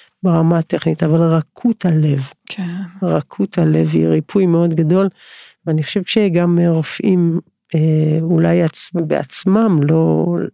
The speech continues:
Speaker 1: לא רכים כלפי עצמם, המערכת
Speaker 2: בטוח.
Speaker 1: דורסנית והישגית וכל מיני דברים כאלה, אז, אה,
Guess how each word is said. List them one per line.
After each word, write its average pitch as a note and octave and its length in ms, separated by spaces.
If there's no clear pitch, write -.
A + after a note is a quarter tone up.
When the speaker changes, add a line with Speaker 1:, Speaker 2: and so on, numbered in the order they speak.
Speaker 1:
לא F3 180
רכים E3+ 260
כלפי E3+ 300
עצמם, E3+ 400
המערכת D3+ 560
Speaker 2:
בטוח. F#3 180
Speaker 1:
דורסנית D#3 880
והישגית D#3 800
וכל D3+ 240
מיני D#3 160
דברים D#3+ 280
כאלה, E3 360
אז, D#3+ 200
אה, - 80